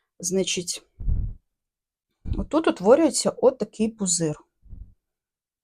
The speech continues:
От ви вдягли светр, а у вас отут отакий пузир. І, і воно не туди, і не сюди. А якщо ми отак його, отак його туди засунемо, то це виходить, нам треба було робити глибшу горловину.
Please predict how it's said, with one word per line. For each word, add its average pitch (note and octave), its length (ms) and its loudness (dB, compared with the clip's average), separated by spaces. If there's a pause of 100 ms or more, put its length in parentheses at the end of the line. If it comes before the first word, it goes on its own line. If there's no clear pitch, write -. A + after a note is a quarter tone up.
(960)
От F3+ 140 -6
ви G#3 100 0
вдягли A3 320 4
светр, D4+ 400 4
а G3 60 4
у F3+ 40 0
вас A#3 280 2
отут A3+ 280 -6
отакий G3+ 320 -8
пузир. E3 540 -2 (1300)
І, F#3+ 180 2
і - 180 -2
воно G#3+ 340 6
не G#3+ 120 6
туди, G3+ 280 2
і F#4 160 0
не G#3+ 140 4
сюди. E3 400 -2 (580)
А E3+ 80 0
якщо F#3+ 400 4
ми B3+ 240 8
отак G#3 480 2
його, F#3+ 420 -2 (840)
отак F3 380 -2
його E3+ 160 -4
туди F3 400 -6
засунемо, F#3 760 2 (240)
то E3 100 -12
це - 180 -2
виходить, C4 520 2
нам A#3+ 140 2
треба F#3+ 260 -2
було G#3 240 -4
робити F#3 480 -6
глибшу F3 400 -8
горловину. B3 640 0